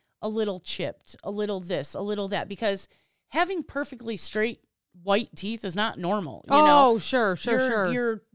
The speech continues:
Speaker 1: teeth discolor as you age. They get chips. They, you know, they're not supposed to be absolutely <laughs> straight.
Speaker 2: Right. That's
Speaker 1: Like,
Speaker 2: a good idea.
Speaker 1: you have no character if you don't have a little bit of,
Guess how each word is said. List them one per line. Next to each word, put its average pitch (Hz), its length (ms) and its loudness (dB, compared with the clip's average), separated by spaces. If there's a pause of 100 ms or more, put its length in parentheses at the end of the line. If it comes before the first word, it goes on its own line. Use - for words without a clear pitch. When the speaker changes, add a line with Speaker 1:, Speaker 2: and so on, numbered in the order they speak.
(120)
Speaker 1:
teeth 226 380 -6
discolor 269 640 -2
as 254 200 -6
you 247 180 -8
age. 233 540 -2
They 180 640 -4 (200)
get 190 240 -2
chips. - 540 -4
They, 175 420 -4 (160)
you 208 140 -8
know, 175 160 -4
they're 220 200 -4
not 254 520 -2 (640)
supposed - 880 -4
to 220 60 -4
be 196 400 -4
absolutely 160 800 -2
<laughs> - 20 -10
straight. - 440 -2
Speaker 2:
Right. 220 380 6
That's 302 160 4
Speaker 1:
Like, 330 100 8
Speaker 2:
a - 20 2
good 440 160 8
idea. 311 180 4 (180)
Speaker 1:
you 359 80 6
have 415 200 4
no 440 120 0
character 302 560 -2
if 240 120 -4
you 214 60 -6
don't 220 160 -4
have 220 160 -2
a 196 40 -4
little 208 380 -2
bit 185 220 -2
of, 147 340 0